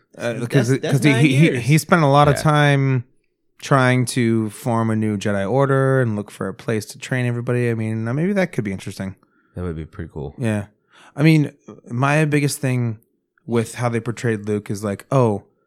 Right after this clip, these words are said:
Speaker 1: and Aaron, you and I agree on this, is, is he, this is someone who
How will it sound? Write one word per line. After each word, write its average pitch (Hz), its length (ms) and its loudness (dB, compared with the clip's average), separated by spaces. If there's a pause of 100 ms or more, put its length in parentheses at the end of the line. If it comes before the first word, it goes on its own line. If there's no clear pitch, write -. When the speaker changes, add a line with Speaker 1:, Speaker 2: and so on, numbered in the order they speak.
(1000)
Speaker 1:
and 113 360 -2
Aaron, 117 300 0
you 117 120 2
and 117 80 0
I 113 100 2
agree 104 220 -2
on 101 200 -6
this, 101 260 -6
is, 107 220 -6
is 107 360 -8 (400)
he, 156 720 2 (160)
this 135 160 -4
is 180 120 -2
someone 139 600 2 (140)
who 113 500 2